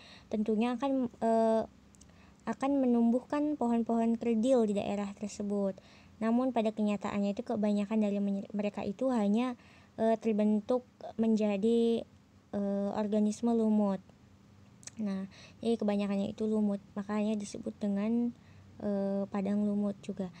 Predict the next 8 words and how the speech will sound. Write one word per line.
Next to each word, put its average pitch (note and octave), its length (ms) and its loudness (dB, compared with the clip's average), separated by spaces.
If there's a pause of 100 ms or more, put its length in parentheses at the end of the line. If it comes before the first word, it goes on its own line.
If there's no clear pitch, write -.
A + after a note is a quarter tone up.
(260)
Kemudian A3+ 320 0
terutama A#3 720 -2 (160)
tanaman A3 400 0
berlumutnya G#3+ 480 0
itu - 80 -6
yang A#3+ 160 2
menghasilkan A3 400 -2
kerak G#3+ 240 -6